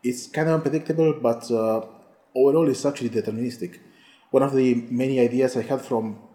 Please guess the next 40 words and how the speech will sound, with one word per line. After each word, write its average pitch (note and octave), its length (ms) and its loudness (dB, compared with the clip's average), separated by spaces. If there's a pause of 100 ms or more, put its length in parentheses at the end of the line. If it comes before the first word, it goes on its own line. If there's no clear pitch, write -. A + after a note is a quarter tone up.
back A#2 220 -4
in B2 80 -2
the A2 80 0
day A#2+ 240 2
was A#2 280 -4
to A#2 80 -2
actually A#2 220 -2
make A2+ 180 -2
a A2 60 0
replay A#2 300 -2
system C#3+ 460 -8 (580)
that A#2 260 2
would A#2 140 2
actually A#2 400 -2
allow A#2+ 360 0
me A#2 240 -2
to A#2 300 -4
record A2+ 280 -2
a B2+ 60 -2
file B2+ 320 0
with A#2 160 -2
all A2+ 160 0
the A2 280 -6
inputs B2+ 480 -8 (560)
and A#2 260 -4
being B2+ 200 -2
able B2+ 180 2
to B2 120 -2
actually B2 160 -2
play B2 160 0
it A#2 80 -2
back. - 200 -2
Something E3 420 -4
that, C#3+ 200 -6 (300)
that D3 100 0
was D3+ 160 0
very D3 220 2
impa-, C#3+ 200 -2
inspired C#3 460 0
by A2+ 320 0